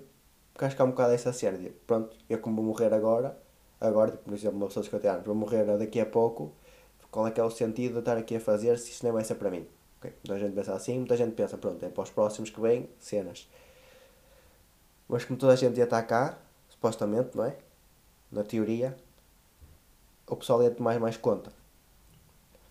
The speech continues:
Pá, não sei, é daquelas cenas. Se eu gostava de ser imortal?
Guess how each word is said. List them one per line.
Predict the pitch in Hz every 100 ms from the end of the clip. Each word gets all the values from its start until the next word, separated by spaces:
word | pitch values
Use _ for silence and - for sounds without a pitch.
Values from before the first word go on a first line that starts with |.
| -
Pá, | 95
não | 127 135
sei, | - - -
é | - 143
daquelas | 127 104 92
cenas. | - 92 - - - _ _ - - -
Se | -
eu | 139
gostava | 139 127
de | 120
ser | 123
imortal? | 113 113 104 78